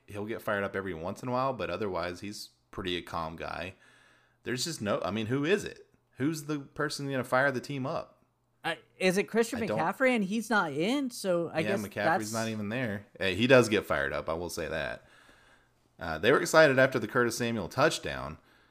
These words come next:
Speaker 1: You know, he was, he was dancing around, but yeah, I didn't see it, man. I just didn't like that. I just didn't like that play, especially after what resulted afterwards.
Speaker 2: Yeah.
Speaker 1: Where there was like,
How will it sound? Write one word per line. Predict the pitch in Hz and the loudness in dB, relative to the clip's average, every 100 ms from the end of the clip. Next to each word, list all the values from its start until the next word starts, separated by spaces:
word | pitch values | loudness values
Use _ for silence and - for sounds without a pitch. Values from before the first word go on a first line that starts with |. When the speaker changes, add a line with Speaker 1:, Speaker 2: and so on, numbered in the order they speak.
| _ _ _ _ _ _ _ _ | _ _ _ _ _ _ _ _
Speaker 1:
You | - | -12
know, | 82 78 | -8 -6
he | 104 | -2
was, | 131 110 87 | 0 0 -4
he | 110 | -4
was | 127 | -4
dancing | 95 82 82 87 | -2 -4 -4 -8
around, | 80 78 85 | -8 -8 -6
but | 82 73 - - _ _ _ _ _ _ _ _ | -6 -8 -12 -20 _ _ _ _ _ _ _ _
yeah, | - 113 | -8 -2
I | 156 | 0
didn't | 180 - | 0 -2
see | 165 208 | -2 -2
it, | - | -4
man. | 85 107 127 - _ _ - | -4 -4 -6 -12 _ _ -4
I | 131 | -2
just | - | 0
didn't | 214 120 | 0 2
like | 117 | 2
that. | 90 80 - | 2 -2 -2
I | - | -2
just | 160 156 | 0 0
didn't | 151 | 0
like | 120 120 | 2 2
that | 98 - | 0 -2
play, | 95 80 64 - | -4 -4 -6 -8
especially | 98 - 147 151 151 | -8 0 2 4 4
after | 120 123 123 107 | 6 4 2 2
what | 104 | 2
resulted | 98 92 95 95 90 | 2 0 0 0 0
afterwards. | 82 82 82 57 50 - - _ _ | -2 -2 -6 -10 -12 -16 -20 _ _
Speaker 2:
Yeah. | 156 151 | 0 2
Speaker 1:
Where | 90 | 2
there | 95 | 0
was | 90 | -2
like, | 95 85 82 | -4 -4 -8